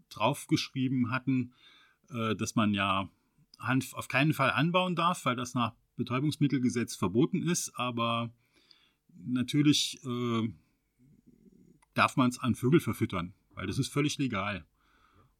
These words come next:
Und, äh, Vögel sind jetzt sehr kluge und neugierige Tiere, das heißt, man kann die Samen auch ruhig mal ein bisschen in der Erde verstecken, damit die mehr zu suchen haben.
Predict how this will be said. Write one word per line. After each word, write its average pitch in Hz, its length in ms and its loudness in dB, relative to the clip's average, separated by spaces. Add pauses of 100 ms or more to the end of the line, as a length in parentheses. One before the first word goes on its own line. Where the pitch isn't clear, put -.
(120)
Und, 110 440 2
äh, 107 200 -4
Vögel 143 300 2
sind 139 140 4
jetzt 139 180 4
sehr 139 140 4
kluge 156 360 2
und 110 80 2
neugierige 113 540 0
Tiere, 185 300 -2
das - 160 -6
heißt, 123 180 -2
man 117 120 0
kann 117 160 -2
die 104 80 2
Samen 101 320 0
auch 98 140 -8
ruhig 104 160 0
mal 127 60 2
ein 107 80 2
bisschen 110 220 -2
in 95 80 -2
der 85 140 -10
Erde 104 160 0
verstecken, 107 420 -6
damit 95 260 -2
die 95 80 -2
mehr 90 140 -4
zu - 140 -10
suchen 98 320 -6
haben. 82 120 -10